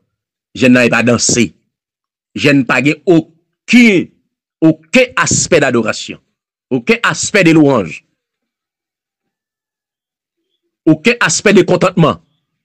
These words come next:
Parce que être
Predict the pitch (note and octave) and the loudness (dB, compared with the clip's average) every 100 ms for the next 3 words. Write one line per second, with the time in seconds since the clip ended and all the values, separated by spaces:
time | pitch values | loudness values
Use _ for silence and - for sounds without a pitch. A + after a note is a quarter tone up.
0 | _ _ _ _ _ _ _ _ _ _ | _ _ _ _ _ _ _ _ _ _
1 | _ _ _ - G#2+ D3 A#2+ _ _ _ | _ _ _ -18 -6 -4 -4 _ _ _
2 | _ _ - G3+ F3+ D3+ D3+ D#3+ | _ _ -2 0 0 -2 0 0